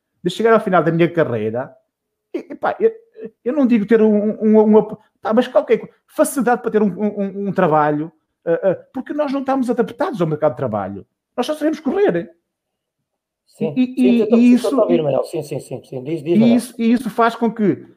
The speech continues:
Speaker 1: que muitas vezes, eh, eh, eh, eh, pá, oh, Luís, eu não, eu não estou a dizer que me, que me apeteceu matar, porque eu não sou nenhum maluco. Epá, mas eu tenho, eu, eu, eu vejo, eu acompanho muitas vezes, eu vejo o João Pires, que também foi a dois Jogos Olímpicos.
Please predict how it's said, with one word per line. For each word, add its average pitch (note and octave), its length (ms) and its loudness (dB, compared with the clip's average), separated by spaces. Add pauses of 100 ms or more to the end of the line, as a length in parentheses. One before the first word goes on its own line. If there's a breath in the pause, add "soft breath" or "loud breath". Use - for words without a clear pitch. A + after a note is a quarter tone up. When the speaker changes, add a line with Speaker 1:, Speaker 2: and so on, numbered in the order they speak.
(180)
Speaker 1:
que - 80 -4
muitas G#3 320 2
vezes, D#3+ 640 0
eh, F3+ 160 -4
eh, F#3+ 160 -4
eh, F#3+ 540 -6
eh, F3+ 60 -12 (680)
pá, A#2+ 320 -6 (480)
oh, G#3 60 -2
Luís, G3 240 0
eu G#3+ 100 4
não, A#3+ 120 2
eu G#3+ 100 -2
não A3 60 0
estou G#3+ 140 -2
a G3 40 4
dizer F3+ 140 0
que F#3 120 -8
me, F3+ 100 -4
que - 80 -16
me F3+ 80 0
apeteceu F3 300 -6
matar, E3 440 0
porque C3 180 -12
eu C#3 40 -2
não C#3+ 80 -6
sou D3 120 -6
nenhum D3+ 160 -2
maluco. F3+ 520 -2 (540)
Epá, G#3 180 -2
mas F#3+ 240 -2 (200)
eu G3 60 -2
tenho, C#4+ 200 2
eu, A3+ 240 4
eu, A3 220 4
eu G#3+ 100 4
vejo, F3+ 320 2
eu G3+ 80 6
acompanho G3+ 480 2 (420)
muitas D#3 300 -8
vezes, C3 300 -8 (220)
eu G3+ 100 2
vejo G#3+ 240 2
o - 20 -2
João F#3 180 0
Pires, - 440 -8 (1120)
que - 60 -20
também C#4+ 180 -2
foi F3 180 0
a D#3+ 40 2
dois D#3 160 0
Jogos D3+ 240 -6
Olímpicos. A2+ 760 -10